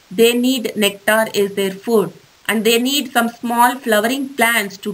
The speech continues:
take their shelter and overwinter, uh, and some refugee from tillage and pesticides, et cetera.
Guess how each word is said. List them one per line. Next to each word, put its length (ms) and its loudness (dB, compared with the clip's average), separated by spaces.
take 380 0
their 200 2
shelter 680 0
and 300 0
overwinter, 1040 2
uh, 360 2
and 440 -2
some 220 0
refugee 560 0
from 220 0
tillage 560 0
and 240 -2
pesticides, 720 0
et 140 -4
cetera. 520 0